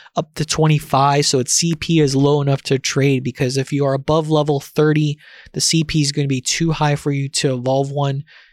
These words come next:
into a Golurk, if I'm saying that properly, to a fifteen hundred or lower C P. So there you go. That's a good, that's, that's not a, that's a pretty okay pull.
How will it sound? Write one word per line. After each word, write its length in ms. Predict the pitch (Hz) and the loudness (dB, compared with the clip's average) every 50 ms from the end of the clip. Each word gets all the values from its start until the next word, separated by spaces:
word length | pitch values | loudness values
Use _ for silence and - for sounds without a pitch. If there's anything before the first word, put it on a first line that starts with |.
| _ _ | _ _
into 280 | - 151 - - 143 131 | -6 -4 0 0 0 0
a 40 | |
Golurk, 600 | 143 127 131 139 139 147 151 151 151 151 151 - | 0 0 2 2 4 4 4 4 2 2 0 0
if 100 | 143 - | -4 -4
I'm 120 | - 131 127 | -4 -4 -4
saying 260 | - - 139 131 127 | -4 -4 -4 -6 -6
that 180 | 127 120 117 - | -6 -6 -6 -2
properly, 680 | - 160 156 151 156 156 151 147 156 151 147 147 - - - - _ _ - - | 0 0 2 2 2 2 2 2 2 2 0 -2 -4 -8 -16 -20 _ _ -10 -6
to 280 | - - 151 143 147 - | -2 2 2 2 2 2
a 200 | 156 139 135 135 | 0 0 0 -2
fifteen 580 | - - - - 156 151 - - - 147 143 | -4 -4 -2 0 0 0 0 -4 -4 -4 -4
hundred 340 | 143 - 147 139 139 135 - | -2 -2 -2 -2 -2 -2 -2
or 140 | - 131 123 | -2 -2 -2
lower 480 | 123 127 131 123 123 127 127 123 127 127 - | 0 0 0 2 2 2 0 0 -2 -2 -2
C 320 | - - - 135 127 123 | -2 0 0 -2 -4 -6
P. 360 | - - - 135 127 120 110 | -6 -6 -4 -4 -4 -4 -4
So 400 | 117 - - - 131 117 117 120 - _ _ _ - - - _ _ | -4 -4 -2 0 0 0 -2 -4 -8 _ _ _ -20 -20 -20 _ _
there 180 | - 156 151 151 | 0 2 4 4
you 140 | 151 151 143 | 4 4 2
go. 400 | 143 151 143 143 139 139 139 143 - - - _ _ _ | 2 2 2 4 4 2 2 0 -4 -10 -20 _ _ _
That's 220 | - 156 147 - - | -4 -2 -2 0 0
a 40 | |
good, 300 | 135 135 147 151 151 139 - - _ _ _ | 0 2 2 2 2 0 -2 -8 _ _ _
that's, 240 | - 170 - - - | -2 0 0 -2 -2
that's 240 | - 220 220 214 - | 0 0 -2 0 0
not 100 | 240 214 | 0 0
a, 120 | 196 156 - - | 0 0 -4 -4
that's 240 | - 196 190 - - | -2 -2 -2 -2 -4
a 40 | |
pretty 380 | - - 233 226 220 214 202 - | -2 -2 0 2 2 2 2 2
okay 540 | - 175 170 156 - - 170 160 156 151 151 | 2 2 2 2 2 2 2 4 4 4 2
pull. 560 | 151 - - 170 160 156 151 156 156 151 156 | 2 0 0 2 4 4 4 4 2 0 -4